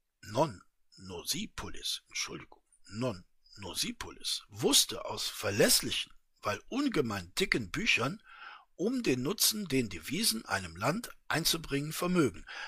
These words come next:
hatte jedoch niemals welche besessen und besaß mithin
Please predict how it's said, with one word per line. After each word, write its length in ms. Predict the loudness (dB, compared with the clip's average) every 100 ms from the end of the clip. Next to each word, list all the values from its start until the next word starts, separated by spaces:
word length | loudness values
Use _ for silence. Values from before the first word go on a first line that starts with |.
| 0
hatte 280 | 4 4 6
jedoch 460 | 4 4 0 -4 -12 -8
niemals 580 | 0 4 4 4 2 0
welche 320 | 2 4 2 0
besessen 640 | 0 4 6 4 2 -4 _
und 300 | -4 -4 -4
besaß 720 | 0 2 6 8 8 6 2
mithin 500 | -4 -4 0 0 0